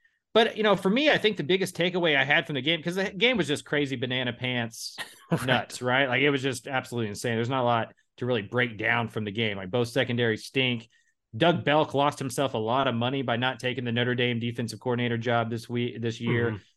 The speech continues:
Speaker 1: and staying at Houston. They just haven't looked as good, and I'd imagine his star has fallen, uh, a little bit for this year. There's a bigger conversation to have about Dana Holgorsen and, and what gets him through the first year of the Big Twelve. I'm sure that's an off-season topic for us.
Speaker 2: Mm-hmm.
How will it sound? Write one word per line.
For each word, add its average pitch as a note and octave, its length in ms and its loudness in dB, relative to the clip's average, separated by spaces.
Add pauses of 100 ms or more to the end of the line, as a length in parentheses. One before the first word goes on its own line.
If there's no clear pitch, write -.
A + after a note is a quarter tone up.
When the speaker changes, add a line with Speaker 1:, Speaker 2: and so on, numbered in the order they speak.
(120)
Speaker 1:
and G2+ 80 -12
staying B2+ 340 0
at A2 80 -4
Houston. B2 520 -2
They A#2 100 0
just A#2 200 -4
haven't A#2 280 0
looked A2+ 200 -2
as G2+ 120 -10
good, A#2 220 2
and A2+ 100 -2
I'd G#2 140 -2
imagine G#2+ 440 -4
his G2+ 220 -8
star A2 300 -2
has G2+ 120 -6
fallen, A2 420 -2 (360)
uh, G#2 180 -6
a A2+ 60 -2
little A#2+ 220 0
bit A#2 220 0
for A#2 140 -6
this A2 260 -2
year. B2 280 2
There's G2+ 160 -2
a G2+ 60 -8
bigger A2+ 260 0
conversation B2 680 -2
to A2 80 0
have B2+ 240 2
about A2 240 -2
Dana A#2 260 0
Holgorsen B2+ 640 -2
and, F#2 160 -6
and G2+ 160 -10
what A2+ 220 -4
gets B2+ 240 -4
him A#2+ 180 -2
through C#3 400 2 (240)
the B2 100 -4
first C3+ 300 -2
year C#3 200 2
of B2 120 -6
the A#2+ 80 -4
Big A#2+ 220 -4
Twelve. B2+ 440 2
I'm A2 120 -6
sure A#2+ 160 -6
that's A2+ 160 -2
an A2 80 -4
off-season A2+ 420 -4
topic A2+ 440 -4
for A#2 200 -4
us. A#2 220 -4
Speaker 2:
Mm-hmm. G#2+ 300 -10